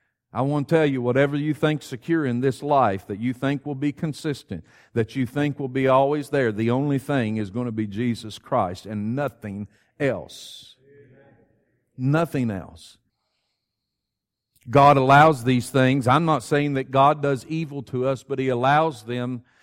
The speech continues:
so that He can draw us to Him or draw us back to Him. And desperation does that. Prosperity doesn't. It's hard to go out on the battlefield when you're sleeping in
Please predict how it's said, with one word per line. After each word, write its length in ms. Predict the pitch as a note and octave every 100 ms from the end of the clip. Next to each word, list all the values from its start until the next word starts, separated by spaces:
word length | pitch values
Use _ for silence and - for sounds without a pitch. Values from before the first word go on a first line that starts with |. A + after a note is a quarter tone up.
| _ _
so 180 | D#3
that 140 | C#3 C3+
He 100 | C#3+
can 240 | C3+ B2
draw 520 | G#2 C3 C#3+ D#3 F3
us 520 | F#3+ F3 D#3+ - - - _ _
to 260 | - F#3+ F3
Him 360 | B2+ C3 C3+ D3+
or 160 | D3+ C#3
draw 580 | G#2 B2+ D3 D#3 E3
us 220 | D3 C#3 G#2+
back 520 | G#2+ A#2 A#2 C3+ -
to 100 | G#2
Him. 320 | F2+ G#2 F#2+ - _ _
And 300 | B2+ A#2+ A2
desperation 1040 | E3 F#3 - D3+ C#3 D3+ D3+ - A#2+ A2
does 320 | C#3+ C#3 G#2+
that. 280 | A#2+ A2 -
Prosperity 800 | - F3+ - - D#3+ C#3+ G#2+ A2
doesn't. 480 | A#2+ A#2+ - C2+ _ _ _ _ _ _ _ _ _ _ _ _ _
It's 240 | D3 E3 -
hard 360 | - F3 E3
to 80 | C#3+
go 240 | C#3 D3+
out 160 | D3+ C#3+
on 160 | C#3 C3
the 80 |
battlefield 640 | A#2 C3+ C3+ A#2 - A#2+ G#2+
when 160 | A#2 A#2
you're 120 | A#2
sleeping 520 | - C3+ C3 B2+ A2
in 320 | A2 G#2 F#2